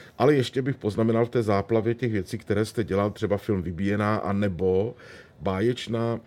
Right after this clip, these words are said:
léta pod psa, což bylo podle knihy Michala Vivega, jestli si to dobře pamatuju.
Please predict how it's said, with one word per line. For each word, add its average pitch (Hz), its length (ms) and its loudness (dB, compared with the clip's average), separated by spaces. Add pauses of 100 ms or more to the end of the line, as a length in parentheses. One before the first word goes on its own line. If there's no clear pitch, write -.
(140)
léta 98 360 -2
pod 95 240 -4
psa, - 380 -10
což 87 200 -10
bylo 95 160 0
podle 92 260 -2
knihy 90 320 -6 (360)
Michala 95 320 -2
Vivega, 90 360 0
jestli 73 320 -6
si - 140 -14
to 98 100 -2
dobře 85 220 -6
pamatuju. 85 520 -8